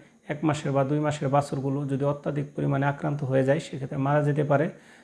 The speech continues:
তাছাড়া, আহ, এই রোগটি মশাবাহিত রোগ, মশার মাধ্যমে ছড়ায়। সুতরাং, আহ,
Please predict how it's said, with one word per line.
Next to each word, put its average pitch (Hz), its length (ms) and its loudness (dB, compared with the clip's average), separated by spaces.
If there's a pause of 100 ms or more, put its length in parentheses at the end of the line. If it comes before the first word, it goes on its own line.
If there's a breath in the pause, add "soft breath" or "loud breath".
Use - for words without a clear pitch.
(120 loud breath)
তাছাড়া, 143 360 4
আহ, - 520 -4
এই 151 220 4
রোগটি 151 280 0
মশাবাহিত 139 680 0
রোগ, 151 500 0
মশার 139 300 -2
মাধ্যমে 127 380 -4
ছড়ায়। 113 340 -2 (340 soft breath)
সুতরাং, 170 420 4
আহ, 147 760 0